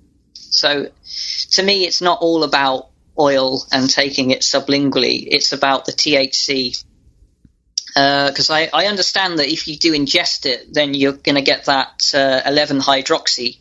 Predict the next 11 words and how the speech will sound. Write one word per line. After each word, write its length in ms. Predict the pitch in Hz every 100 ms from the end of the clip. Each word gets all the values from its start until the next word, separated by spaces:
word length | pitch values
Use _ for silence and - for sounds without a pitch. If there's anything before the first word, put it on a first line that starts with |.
| - -
come 240 | - 135 131
from 220 | 135 131
the 120 | 127
liver, 460 | 131 147 120 113 - - - - - - - _ -
which 240 | 147 -
is 100 | 127
very 220 | 160 156
helpful 380 | 120 131 127 127
against 340 | 127 123 - -
cancer, 440 | 180 147 135 120
but 340 | 135 131 -